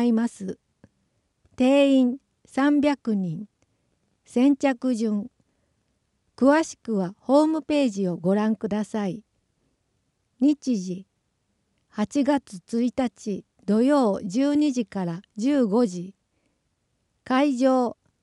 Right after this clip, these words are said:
ナーシングアート大阪城東区。申し込み、ホームページで。問い合わせ、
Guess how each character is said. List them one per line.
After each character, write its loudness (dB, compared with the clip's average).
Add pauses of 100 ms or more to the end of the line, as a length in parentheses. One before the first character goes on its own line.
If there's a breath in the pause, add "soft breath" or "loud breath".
(400)
ナ 2
ー -8
シ 0
ン 4
グ 2
ア 2
ー -2
ト -2
大 2
阪 -8 (260)
城 0
東 2 (100)
区。 -12 (1500)
申 2
し -12
込 2
み、 2 (320)
ホ 2
ー 0
ム -2
ペ -2
ー -2
ジ -8
で。 -8 (1400)
問 0
い 2
合 0
わ -2
せ、 -6